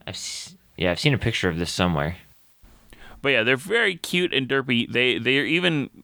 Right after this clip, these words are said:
Speaker 2: <laughs> they are slow-moving creatures with a, with, uh, and it also says they are, their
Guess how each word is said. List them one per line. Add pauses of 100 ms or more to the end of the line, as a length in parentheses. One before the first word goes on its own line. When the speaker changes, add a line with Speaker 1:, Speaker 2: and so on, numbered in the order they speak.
Speaker 2:
<laughs>
they
are
slow-moving
creatures
with
a,
with, (160)
uh, (160)
and
it
also
says
they
are,
their